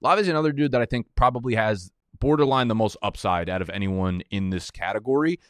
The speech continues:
maybe outside of Calvin Ridley if he could find his form. Um, but Olave broke out all over the place last year. He's a phenomenal route runner, just a really good receiver who's taking over the wide receiver one spot. I like Derek Carr coming over. It's better than whatever the fuck they've had the last couple of years.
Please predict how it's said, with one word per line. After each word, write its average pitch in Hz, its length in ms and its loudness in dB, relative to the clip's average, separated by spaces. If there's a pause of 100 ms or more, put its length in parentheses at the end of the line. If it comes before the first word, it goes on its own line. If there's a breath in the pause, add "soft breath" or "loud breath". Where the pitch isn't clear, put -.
(120 soft breath)
maybe 117 340 0
outside 110 340 0
of 92 60 -10
Calvin 101 340 -4
Ridley 98 300 -4
if 101 80 -6
he 120 80 -6
could 107 160 -4
find 120 240 -2
his 120 140 -2
form. 131 320 -4 (320 soft breath)
Um, 101 200 -2
but 104 120 0
Olave 117 320 6
broke 107 260 4
out 101 180 4
all 101 160 4
over 98 140 0
the 95 60 -4
place 98 260 -4
last 95 240 -4
year. 95 100 -6
He's 87 120 -8
a - 40 -20
phenomenal 95 400 0
route 90 240 2
runner, 92 160 -8
just - 160 -18
a 90 40 -16
really 107 280 -4
good 98 160 -4
receiver 95 380 -8
who's 92 180 -14
taking 90 320 -4
over 92 220 -6
the 87 60 -2
wide 90 160 0
receiver 87 320 -10
one 95 200 -8
spot. 143 360 0 (200 soft breath)
I - 80 -6
like 104 220 -2
Derek 104 220 -2
Carr 120 180 2
coming 131 240 -6
over. 139 240 -2
It's 90 80 -8
better 98 240 -4
than 95 160 -4
whatever 95 200 -2
the 85 60 -8
fuck - 220 -6
they've 92 160 -8
had 98 160 -4
the 90 60 -18
last 98 220 -4
couple 131 220 -4
of 139 80 -2
years. 143 300 -2